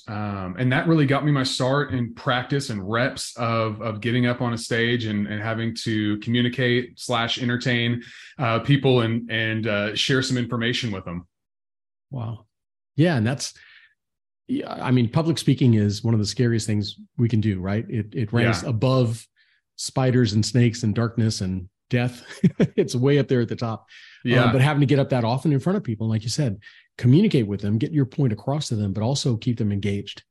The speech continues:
Speaker 1: Yeah. And especially when it's the same, the same crowd, um, you know, you can't,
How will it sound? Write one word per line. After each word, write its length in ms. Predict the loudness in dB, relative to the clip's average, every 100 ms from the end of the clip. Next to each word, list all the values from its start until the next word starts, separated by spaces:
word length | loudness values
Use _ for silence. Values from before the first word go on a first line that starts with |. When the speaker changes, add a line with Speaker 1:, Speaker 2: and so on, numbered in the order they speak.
| _ _ _
Speaker 1:
Yeah. 300 | -8 -6 -8 -12 _ _ -20 -14 0
And 120 | 0
especially 360 | 2 2 2
when 120 | 4 2
it's 140 | 0
the 80 | -4
same, 600 | -2 -2 0 0 0 -2
the 80 | -4
same 340 | -2 0 0
crowd, 640 | 0 0 2 2 0 -2
um, 480 | -2 -2 -2 -2 -4 -8 -20 -20 -14
you 340 | -4 2 4
know, 100 | 4
you 180 | 4 2
can't, 560 | 0 0 2 0 -4